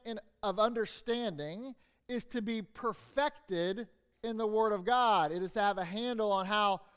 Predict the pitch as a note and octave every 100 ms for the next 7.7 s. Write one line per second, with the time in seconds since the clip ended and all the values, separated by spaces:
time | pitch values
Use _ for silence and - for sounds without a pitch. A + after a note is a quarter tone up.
0 | _ - F3+ G3+ A3 G#3+ A#3 G#3+ F#3+ F3
1 | A3 A3 F#3 E3 - F#3+ F#3 F3+ D#3+ -
2 | D#3+ B2 B2 F3 G#3+ A#3+ A#3 A3 G3 -
3 | F3 - _ _ _ _ - E3+ C#3+ B3+
4 | B3+ A#3+ A#3 E3+ G#3 A#3 A#3 G#3 G#3 -
5 | G3 F3+ - - A#3+ A3+ G3+ G3 G#3 F3+
6 | G3+ G3+ - _ _ - - - B3+ A3+
7 | F3 - E3+ F#3 G#3 F3+ -